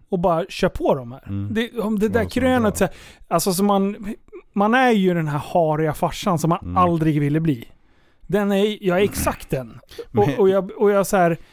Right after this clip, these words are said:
Speaker 1: jag hör mig själv och jag blir lite spyfärdig på mitt eget beteende. Men, men jag har någon så här tvångstanke att jag måste säga det. För skulle det hända någonting och jag inte har sagt det, då hade jag ju failat som förälder.
Speaker 2: Mm.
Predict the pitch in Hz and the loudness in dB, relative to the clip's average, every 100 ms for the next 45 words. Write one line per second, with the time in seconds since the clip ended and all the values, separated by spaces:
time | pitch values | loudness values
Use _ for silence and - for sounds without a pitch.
0 | _ _ _ - 190 185 - 269 240 190 | _ _ _ -2 -2 -2 0 2 4 4
1 | 170 - 175 165 160 165 165 175 160 170 | 2 2 2 2 2 2 2 0 -2 -6
2 | - - 185 165 - 240 202 156 - 156 | -6 -4 -2 -2 0 2 2 2 0 0
3 | 151 165 151 147 147 165 262 202 147 143 | 0 0 0 0 -2 -2 0 2 2 2
4 | 156 - - - 175 214 - 185 190 170 | 0 -2 -12 -6 -2 -2 0 0 0 0
5 | 190 185 170 - - 196 170 - 247 208 | 0 0 -4 -4 -2 0 0 -4 -4 -2
6 | 175 165 170 175 196 - - 190 185 196 | -2 0 2 4 2 -2 -4 -2 2 2
7 | 208 135 143 - - 226 - - 277 262 | 2 0 -8 -14 -6 -4 -2 -2 0 0
8 | 311 190 175 165 156 147 156 165 196 165 | 0 0 0 -2 -2 -2 -2 -2 0 0
9 | 156 165 294 - - 131 147 202 170 175 | 0 0 -2 -6 -6 -4 0 2 2 -2
10 | - 180 165 156 143 156 202 160 151 143 | -4 -2 0 0 0 0 0 -2 -2 -2
11 | 208 104 104 98 82 | 0 0 -2 -6 -8